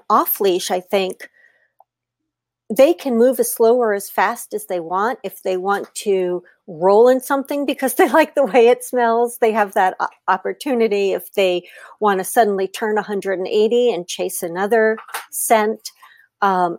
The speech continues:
if they wanna just stand there and sniff the grass and try to figure out if there are little moles or voles underneath that they would like to dig to get to, they, they have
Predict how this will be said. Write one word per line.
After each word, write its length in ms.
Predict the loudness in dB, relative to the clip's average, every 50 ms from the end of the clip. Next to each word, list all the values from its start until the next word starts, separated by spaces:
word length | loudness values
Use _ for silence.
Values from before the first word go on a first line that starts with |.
| -8 -8
if 140 | -6 -4
they 100 | -2 -2
wanna 260 | -2 0 0 -2 -2 -2
just 260 | -4 -6 -6 -6 -8
stand 420 | -12 -6 -6 -4 -4 -2 -2 0 0
there 320 | 2 2 2 2 0 -4
and 320 | -8 -8 -6 -6 -8 -8
sniff 440 | -8 -10 -6 -4 -4 -4 -4 -6 -10 -12
the 80 | -12 -8
grass 800 | -4 -2 -2 0 0 -2 -4 -4 -6 -8 -8 -8 -10 -10 -14 _ _ _ _ _ _ _ _ _ _ _ _ _ _ _ _ _ -20 _ _ _ _ _ _ _ _ _ _ -6
and 120 | -6 -4
try 180 | 0 2 2 2
to 80 | 2
figure 400 | 0 -2 -4 -2 0 0 2 4
out 220 | 4 4 4 2 0
if 120 | -4 -6
there 120 | -4 -2 -2
are 60 | 0
little 240 | 0 0 -2 -2 -2
moles 480 | -2 0 2 2 4 2 2 0 -2
or 120 | -6 -8 -4
voles 460 | 0 0 2 2 2 0 -2 -2 -4
underneath 560 | -4 -4 0 0 2 2 4 2 2 0 0
that 200 | -2 -2 0 2
they 120 | 2 4 4
would 160 | 4 2 2
like 240 | 0 -2 -2 -2 -4
to 80 | -6
dig 300 | 2 4 2 2 2 0
to 80 | -6 -2
get 280 | 0 0 0 0 -4 -8
to, 340 | -4 2 4 4 4 4 2
they, 200 | 2 0 0 0 _
they 120 | 0 0 0
have 360 | 0 -2 0 0 0 0